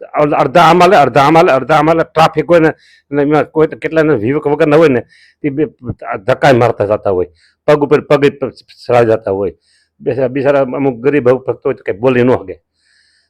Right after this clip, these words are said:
એટલે આરતીમાં બને ત્યાં સુધી એક જ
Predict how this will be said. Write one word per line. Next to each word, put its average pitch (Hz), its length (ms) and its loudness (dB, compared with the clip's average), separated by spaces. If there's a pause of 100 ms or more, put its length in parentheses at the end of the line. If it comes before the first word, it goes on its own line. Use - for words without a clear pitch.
(120)
એટલે 156 300 2
આરતીમાં 143 960 -2
બને 165 240 4
ત્યાં 165 260 0
સુધી 156 540 -4
એક 190 340 0
જ 214 120 4